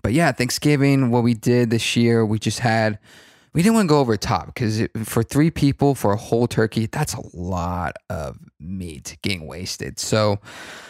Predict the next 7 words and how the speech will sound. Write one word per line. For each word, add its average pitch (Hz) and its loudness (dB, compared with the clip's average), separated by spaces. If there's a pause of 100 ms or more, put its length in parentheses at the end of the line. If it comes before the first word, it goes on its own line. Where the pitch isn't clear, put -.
(220)
what 120 4
I 131 6
did 123 4
this 113 2
year, 113 4
I 110 2
made, 110 2